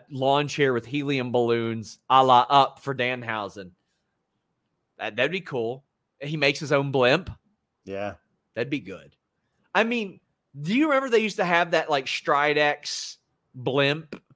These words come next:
Speaker 2: Mm-hmm.
Speaker 1: inside the arenas?
Speaker 2: Yes.
Speaker 1: They gotta do that eventually.
Speaker 2: They do.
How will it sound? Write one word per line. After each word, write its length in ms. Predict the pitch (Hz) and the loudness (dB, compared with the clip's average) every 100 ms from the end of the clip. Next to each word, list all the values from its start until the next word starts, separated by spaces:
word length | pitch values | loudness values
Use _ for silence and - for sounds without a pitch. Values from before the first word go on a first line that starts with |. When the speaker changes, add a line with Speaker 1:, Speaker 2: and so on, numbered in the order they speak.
| _ 147 | _ -6
Speaker 2:
Mm-hmm. 420 | 147 156 151 151 | -4 -2 -2 2
Speaker 1:
inside 800 | 175 170 156 190 147 143 156 151 | 2 2 -2 2 4 6 4 2
the 160 | 139 | 0
arenas? 720 | 131 123 127 135 151 151 - - | 0 0 -2 -4 -6 -10 -16 -10
Speaker 2:
Yes. 260 | 113 101 117 | -8 -8 -2
Speaker 1:
They 140 | 127 | -2
gotta 300 | 127 131 120 107 | 2 2 2 0
do 180 | 110 95 | -4 -4
that 200 | 87 80 | -8 -8
eventually. 460 | 82 80 - 67 | -14 -16 -18 -6
Speaker 2:
They 120 | 117 | -6
do. 240 | 107 87 | -4 -10